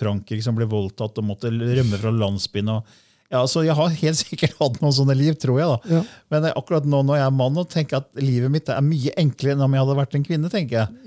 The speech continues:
Speaker 2: Ja.
Speaker 1: Så jeg tenker, så, eh, all ære til de som har tatt på seg den jobben.
Speaker 2: Ja, det, den, den kan jeg skrive under på, jeg, og
Speaker 1: <laughs>
Speaker 2: all
Speaker 1: Ja.
Speaker 2: ære. Ehm, så jeg synes det er bra at, eh, kvinnen hedres,
Speaker 1: Mm.
Speaker 2: eh, i, i,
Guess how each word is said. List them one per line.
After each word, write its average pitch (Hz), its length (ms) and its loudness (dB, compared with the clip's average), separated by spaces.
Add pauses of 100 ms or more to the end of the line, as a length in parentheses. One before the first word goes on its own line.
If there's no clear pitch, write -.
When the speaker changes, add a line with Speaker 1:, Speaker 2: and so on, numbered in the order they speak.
Speaker 2:
Ja. 143 80 2
Speaker 1:
Så 156 80 2
jeg 151 80 -4
tenker, 135 340 -2
så, 156 220 -2
eh, 139 240 -6
all 131 240 2
ære 160 240 -2
til 143 160 -2
de 131 80 -2
som 127 100 0
har 123 80 -4
tatt 143 240 -4
på 104 80 -4
seg 117 140 -2
den 113 260 0
jobben. 113 300 0
Speaker 2:
Ja, - 100 2
det, 165 380 2 (400)
den, 151 160 6 (180)
den 139 300 4
kan 143 160 2
jeg 139 100 2
skrive 135 240 4
under 120 160 4
på, 139 80 2
jeg, 127 160 4
og 127 80 4 (120)
Speaker 1:
<laughs> 156 40 0
Speaker 2:
all 151 140 8
Speaker 1:
Ja. 147 160 2
Speaker 2:
ære. 127 240 4 (840)
Ehm, 160 240 6 (1040)
så - 160 2
jeg 190 160 6
synes 180 240 2
det 170 80 4
er 151 80 2
bra 151 140 4 (100)
at, 156 320 -4
eh, 160 240 -4
kvinnen 175 560 4
hedres, 131 720 2 (340)
Speaker 1:
Mm. 143 160 4 (160)
Speaker 2:
eh, 143 220 4 (120)
i, 143 140 -2 (500)
i, 151 220 -10